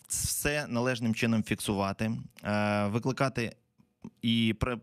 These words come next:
поліцію, і, е, медичні, е, швидкі, заклади швидкої допомоги для того, щоб встановити факт причинно-наслідкового зв'язку. Потрібно встановити, що дійсно це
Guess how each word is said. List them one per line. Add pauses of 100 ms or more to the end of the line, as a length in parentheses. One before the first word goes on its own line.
поліцію,
і,
е,
медичні,
е,
швидкі, (480)
заклади
швидкої
допомоги
для
того,
щоб
встановити
факт
причинно-наслідкового
зв'язку. (420)
Потрібно
встановити,
що
дійсно
це